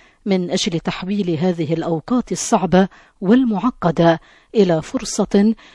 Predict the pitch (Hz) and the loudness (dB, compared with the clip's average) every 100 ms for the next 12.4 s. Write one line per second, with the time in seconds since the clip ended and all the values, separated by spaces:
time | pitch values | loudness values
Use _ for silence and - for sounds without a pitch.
0 | _ 208 220 190 208 262 311 196 - 233 | _ 2 4 4 2 2 0 -4 -2 -2
1 | 220 190 175 170 180 165 233 185 175 165 | -2 -4 -2 -2 -2 -2 -4 -2 -2 -2
2 | 175 196 - 180 165 156 165 156 160 196 | -2 -4 -4 -2 0 0 -2 -2 -2 0
3 | 220 156 170 160 _ _ _ _ 196 165 | -2 0 -2 -2 _ _ _ _ 0 0
4 | 151 226 208 - 196 190 - _ - 220 | 2 2 2 2 2 2 -6 _ 0 2
5 | 220 - 220 285 311 247 208 185 202 226 | 2 2 0 -2 -2 -4 -2 -2 -2 -2
6 | 175 160 160 196 196 151 180 160 _ _ | -2 -4 -2 0 0 0 0 -2 _ _
7 | _ _ 190 160 160 - 202 233 269 _ | _ _ -2 0 0 0 2 0 -2 _
8 | _ - 196 170 208 - 175 214 254 190 | _ -4 -2 0 -2 -4 -4 -4 -4 -6
9 | - 175 190 208 208 247 262 - 170 156 | -4 -2 0 0 -2 -4 -4 -4 -4 -2
10 | 202 208 220 247 - - _ - 214 196 | 2 4 4 2 -6 -20 _ 2 4 4
11 | 190 - 311 262 - 185 175 - 170 208 | -2 -4 -4 -4 -4 -2 -4 -2 -2 -2
12 | 220 147 175 | -4 -2 -2